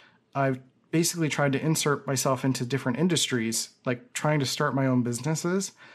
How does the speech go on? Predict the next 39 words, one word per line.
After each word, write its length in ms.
uh, 280
with 340
no, 720
with 200
no 520
substance. 720
I've 140
tried 240
to 60
start 280
a 40
gaming 400
company 400
before. 400
I've 120
tried 200
to 60
start 260
an 140
art, 340
uh, 140
curation 720
business. 440
I've 140
tried 240
to 60
start 340
all 140
sorts 260
of 80
different 300
things 340
where 200
I 20
would 140
get 220
really 280
fascinated 720
by 360